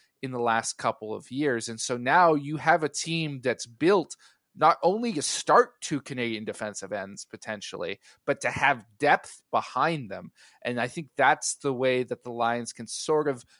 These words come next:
manipulate their ratio in order to get some other talented young Americans on the field.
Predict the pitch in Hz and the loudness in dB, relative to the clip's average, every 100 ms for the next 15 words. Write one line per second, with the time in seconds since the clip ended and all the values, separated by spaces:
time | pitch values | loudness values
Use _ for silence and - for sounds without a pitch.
0 | _ 123 127 135 156 - 156 135 127 131 | _ -10 -8 -6 -6 -4 -2 0 0 -4
1 | 113 113 127 - 120 110 113 123 120 107 | -2 -2 -2 -2 -4 -4 -4 -6 -8 -8
2 | 113 120 - 117 123 123 120 - - 127 | -2 -2 -2 -4 0 0 -2 -6 -4 -4
3 | 131 120 117 117 113 110 110 110 107 101 | -4 -8 -8 -6 -4 -4 -4 -4 -6 -12
4 | 98 98 92 - 101 - | -10 -8 -10 -12 -12 -12